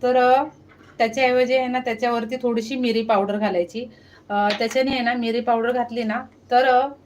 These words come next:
इफेक्टिव्ह होतं जास्त. तर इथे मी मिरी पावडर घालत आहे थोडीशी, कारण दही घेतलं ना का त्याच्यावर थोडीशी मिरी पावडर घालते, आणि मी मिरी पावडर करून ठेवत असते. आणि मिरी पावडर घातली ना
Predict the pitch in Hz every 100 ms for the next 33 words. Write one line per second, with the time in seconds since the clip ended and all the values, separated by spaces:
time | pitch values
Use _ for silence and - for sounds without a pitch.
0 | - 233 294 285 - 285 277 208 208 208
1 | - - 233 254 _ _ - _ _ _
2 | _ 240 240 233 247 240 240 240 240 233
3 | 226 214 233 240 214 208 214 214 196 -
4 | 262 254 _ - - 208 208 214 220 226
5 | 233 262 233 233 240 247 226 226 226 214
6 | 233 220 220 214 208 214 196 208 226 233
7 | 220 220 220 214 240 233 208 220 214 202
8 | 190 190 - 247 - - _ _ - _
9 | 180 190 202 220 220 226 226 233 233 233
10 | 240 226